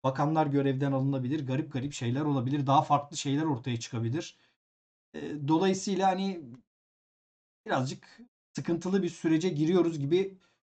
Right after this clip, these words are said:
gözüküyor. Ons altın, ons altında daha önce bahsetmiş olduğum gibi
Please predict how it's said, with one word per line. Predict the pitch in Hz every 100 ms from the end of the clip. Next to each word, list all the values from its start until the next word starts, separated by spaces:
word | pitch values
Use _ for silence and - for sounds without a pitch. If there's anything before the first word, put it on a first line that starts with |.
| _
gözüküyor. | 147 165 156 175 151 147 - _ _ -
Ons | 196 220 226
altın, | 208 208 226
ons | 220 208 214
altında | 220 208 214 208 208 202 - -
daha | 196 196
önce | 190 190
bahsetmiş | 190 190 196 - -
olduğum | 185 180 190
gibi | 175 175 190